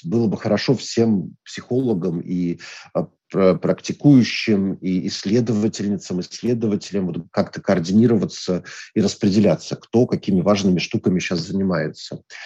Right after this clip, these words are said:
Кроме психологии мира могу еще назвать там психологию освобождения. То есть это,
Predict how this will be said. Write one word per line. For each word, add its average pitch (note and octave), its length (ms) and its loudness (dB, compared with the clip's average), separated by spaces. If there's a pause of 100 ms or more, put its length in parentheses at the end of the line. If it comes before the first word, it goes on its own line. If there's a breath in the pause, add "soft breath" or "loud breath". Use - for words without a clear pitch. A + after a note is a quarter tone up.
(180 loud breath)
Кроме C#3+ 240 6
психологии F#2+ 500 4
мира F#2+ 280 6
могу E2+ 240 4
еще F#2 200 0
назвать E2+ 380 0
там E2+ 120 -2
психологию A2 480 4
освобождения. F#2 800 2
То - 140 -6
есть - 140 -6
это, E2+ 320 -2